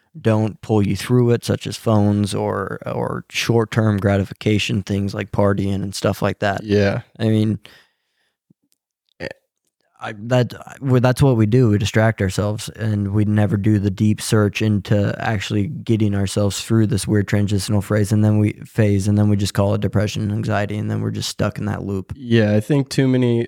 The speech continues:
Speaker 2: too many times I think, like, being depressed and being sad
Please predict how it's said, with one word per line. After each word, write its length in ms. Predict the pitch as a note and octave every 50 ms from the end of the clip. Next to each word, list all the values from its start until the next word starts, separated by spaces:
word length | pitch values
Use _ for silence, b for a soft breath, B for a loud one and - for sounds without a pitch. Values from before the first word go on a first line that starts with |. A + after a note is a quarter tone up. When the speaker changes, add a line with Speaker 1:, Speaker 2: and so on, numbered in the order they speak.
| -
Speaker 2:
too 120 | - - C#3+
many 160 | C#3+ C#3+ C3
times 400 | A#2 - B2 A#2 A2+ A2+ A2 G#2+
I 80 | A2 A2
think, 300 | - A#2 A2+ G#2 - -
like, 260 | G2 F2+ E2+ - - - _ _ _ _ _ _ _ _ _ _ _ _ _ _ _ _ _ _ _ _ _ _ _ _ _ _ - B2 G#2+ _ _ _
being 460 | - A2+ G#2+ A2 A2+ A#2+ B2+ C3 C3+ B2+
depressed 760 | C#3+ C#3 - - - C#3+ C#3+ D3 D#3 D#3 - - - - - _
and 400 | - B2+ G#2+ G#2 G#2 F#2+ F2+ F#2
being 320 | - A2+ G#2+ G#2 G#2 G#2 G2+
sad 880 | - - - - - - - A2 G2+ G2+ G2+ G#2 G#2+ A2 G#2+ A#2+ C3